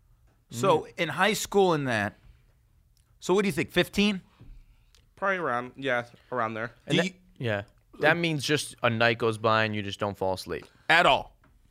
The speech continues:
Speaker 3: There are nights where I don't sleep at all. There are nights where, uh, I sleep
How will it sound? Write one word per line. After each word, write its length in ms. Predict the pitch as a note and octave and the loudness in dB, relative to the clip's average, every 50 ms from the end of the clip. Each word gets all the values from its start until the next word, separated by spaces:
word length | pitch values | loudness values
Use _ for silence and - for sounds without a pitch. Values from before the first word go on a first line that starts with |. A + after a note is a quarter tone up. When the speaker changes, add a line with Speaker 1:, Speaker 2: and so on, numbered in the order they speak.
| _ _ _ | _ _ _
Speaker 3:
There 300 | - B2+ C#3 D#3+ E3+ E3+ | -12 -4 -2 0 0 0
are 60 | D#3+ | 0
nights 340 | D3+ D3+ D#3 E3+ F3 - - | -2 -4 -4 -6 -6 -8 -8
where 120 | D#3+ D#3 D3+ | -4 -2 -2
I 120 | C#3+ C#3 | -2 -2
don't 260 | B2+ C3 C3 C3 - | -4 -6 -8 -8 -8
sleep 320 | - - - C3+ B2 A#2 - | -10 -10 -10 -10 -10 -8 -6
at 80 | A#2 | -4
all. 400 | A2+ A#2+ B2+ C#3 C#3+ C#3+ C#3 C3+ - - | -2 -2 -2 -2 -2 -4 -4 -8 -10 -14
There 280 | B2 A2+ A#2+ A#2 A#2 A#2 | -12 -8 -6 -4 -4 -4
are 40 | A2+ | -4
nights 440 | A2+ A2+ A#2 B2 A#2+ - - - | -4 -4 -6 -6 -6 -10 -12 -12
where, 500 | A#2+ A#2 A#2+ A#2+ A#2 A2+ A2+ A2 G#2+ - - _ _ _ _ _ _ A2 | -8 -6 -4 -4 -4 -4 -4 -6 -6 -8 -12 _ _ _ _ _ _ -4
uh, 360 | A2 G#2+ G#2+ G#2+ G#2+ G#2+ G#2+ - _ | -4 -2 -2 -2 -4 -6 -8 -10 _
I 160 | - G2+ G#2+ | -8 -8 -8
sleep 560 | G#2+ - - - - A#2+ A#2 A2+ G#2+ - - | -8 -10 -10 -12 -12 -12 -12 -12 -12 -14 -16